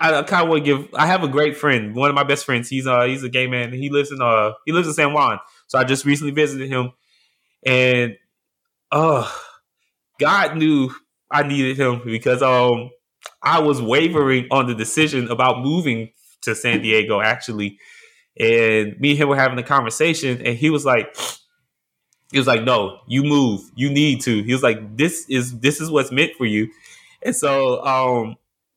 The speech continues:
of course, I was being a little bit of a jerk when I said this, but I was like, "Okay, well, if I'm moving, you gotta ride with me all the way out there." And without hesitation, he was like, "Okay." <laughs> He,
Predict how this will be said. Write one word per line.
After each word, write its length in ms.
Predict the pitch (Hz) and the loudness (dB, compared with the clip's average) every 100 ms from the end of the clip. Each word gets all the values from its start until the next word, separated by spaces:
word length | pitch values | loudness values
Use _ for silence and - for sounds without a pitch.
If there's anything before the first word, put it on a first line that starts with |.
| _ _ _ _ _ _ _ _ 123 | _ _ _ _ _ _ _ _ -8
of 100 | 120 | -2
course, 200 | 143 127 | 0 2
I 80 | |
was 80 | 120 | 0
being 180 | 120 113 | 0 0
a 40 | |
little 220 | 113 120 113 | 2 0 2
bit 120 | 110 | 0
of 80 | 107 | 0
a 40 | |
jerk 320 | 98 107 107 | 0 0 0
when 100 | 107 | -2
I 80 | 101 | -4
said 240 | - 143 131 | 0 0 0
this, 200 | 113 120 | -4 0
but 160 | 120 | 0
I 100 | 127 | 2
was 140 | 139 147 | 2 2
like, 180 | 120 - _ _ - | 0 -2 _ _ -6
"Okay, 320 | 180 202 196 170 | -4 0 -2 -2
well, 160 | 131 | -2
if 80 | 135 | 0
I'm 140 | 180 | 0
moving, 300 | 160 180 156 | 0 0 0
you 80 | 147 | 0
gotta 200 | 151 135 | 0 0
ride 200 | 139 151 | 0 0
with 120 | 151 156 | -2 -2
me 120 | 147 | 0
all 120 | 139 | 0
the 60 | 139 | 0
way 140 | 139 | 0
out 220 | 156 165 | 0 0
there." 240 | 123 110 - _ _ _ _ | -2 -2 -4 _ _ _ _
And 240 | 135 143 131 | 0 0 0
without 380 | 135 160 175 | 0 0 0
hesitation, 720 | 165 185 160 185 185 - 117 123 | 0 -2 -2 0 -2 -2 -6 -2
he 60 | |
was 100 | 139 | 0
like, 120 | 131 | 2
"Okay." 360 | 147 180 160 - | 0 0 -2 -4
<laughs> 40 | _ _ _ _ | _ _ _ _
He, 920 | 127 - 190 - 175 175 185 185 - | -2 0 0 2 0 2 0 0 -4